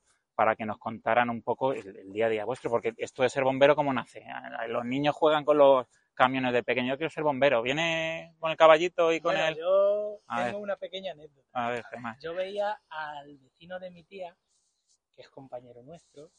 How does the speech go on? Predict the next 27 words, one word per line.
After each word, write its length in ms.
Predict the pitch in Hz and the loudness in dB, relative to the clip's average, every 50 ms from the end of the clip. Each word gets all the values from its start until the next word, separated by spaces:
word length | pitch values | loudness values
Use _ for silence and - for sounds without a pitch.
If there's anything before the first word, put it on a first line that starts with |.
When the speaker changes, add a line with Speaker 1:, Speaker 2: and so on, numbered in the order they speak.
| _ _ - | _ _ -20
Speaker 2:
que 80 | - 131 | -20 -20
os 60 | - | -20
podréis 360 | _ - 120 127 143 139 - | _ -20 -20 -18 -18 -18 -18
imaginar 460 | 151 143 135 127 _ _ 131 131 127 _ | -18 -18 -20 -20 _ _ -20 -20 -20 _
quién 180 | _ 123 135 151 | _ _ -20 -20
es, 240 | 160 147 _ _ 139 | -20 -20 _ _ _
no 100 | 127 127 | _ -20
lo 80 | 131 120 | -20 -20
voy 100 | 120 110 | -20 _
a 60 | _ | _
decir. 300 | _ _ _ _ 143 160 _ _ _ _ _ _ _ _ _ _ _ _ - 151 | _ _ _ _ -20 _ _ _ _ _ _ _ _ _ _ _ _ _ -14 -14
Y, 260 | 135 135 135 131 135 - _ _ - - - - - | -14 -14 -16 -18 -20 -20 _ _ -20 -20 -20 -20 -18
bueno, 260 | 147 156 147 120 _ _ _ _ _ _ _ _ _ | -18 -18 -18 -18 _ _ _ _ _ _ _ _ _
yo 100 | - 147 | -20 -16
le 100 | 156 147 | -14 -14
veía 180 | 151 160 160 151 | -12 -14 -14 -14
que 380 | 156 147 147 139 139 139 - _ _ _ _ _ | -14 -16 -14 -14 -14 -16 -18 _ _ _ _ _
yo 80 | - 143 | -14 -14
era 80 | 147 | -14
un 80 | 143 117 | -14 -16
crío, 340 | _ 120 139 165 156 127 - _ _ _ _ _ | _ -16 -16 -14 -14 -16 -18 _ _ _ _ _
Speaker 1:
Claro. 200 | - 110 113 117 | -8 -8 -8 -6
Speaker 2:
entonces 80 | 131 | -10
le 80 | 139 131 | -14 -14
veía 180 | 131 143 147 - | -14 -16 -14 -14
súper 300 | - - - _ 120 - _ _ | -14 -16 -16 _ -20 -20 _ _
fuerte. 280 | _ - 143 143 _ _ | _ -20 -20 _ _ _